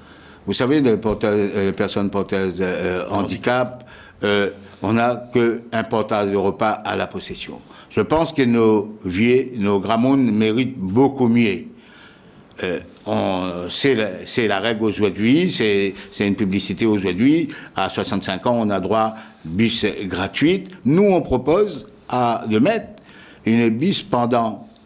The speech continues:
les grandes manifestations de la ville pour nos aînés et pour les jeunes de la possession gratuitement pour participer aux grandes manifestations de la ville.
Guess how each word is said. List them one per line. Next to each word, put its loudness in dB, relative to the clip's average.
les 2
grandes 0
manifestations 0
de 0
la 0
ville 2
pour 4
nos 6
aînés 2
et 6
pour 2
les 2
jeunes 0
de 0
la 0
possession -2
gratuitement -2
pour 0
participer 0
aux 6
grandes 0
manifestations 0
de 2
la 2
ville. 2